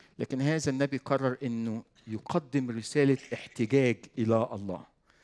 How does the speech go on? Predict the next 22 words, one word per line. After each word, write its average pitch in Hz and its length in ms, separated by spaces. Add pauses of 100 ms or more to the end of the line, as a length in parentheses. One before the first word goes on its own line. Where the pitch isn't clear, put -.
(420)
إنه 120 340
"أنا 156 420 (120)
مش 117 380
ممكن 127 480 (420)
هقوم 135 340
بالمهمة 117 760 (120)
اللي 98 200
أنت 110 160
كلفتني 104 560
بيها"، 95 300 (580)
وقرر 131 540
إنه 110 340
يهرب. 98 280 (160)
وده 190 200
موضوع 151 560 (360)
العظة، 123 560 (340)
موضوع 113 280
عظتنا 120 300
في 113 120
هذا 110 160
الصباح، 90 500 (320)
رحمة 151 600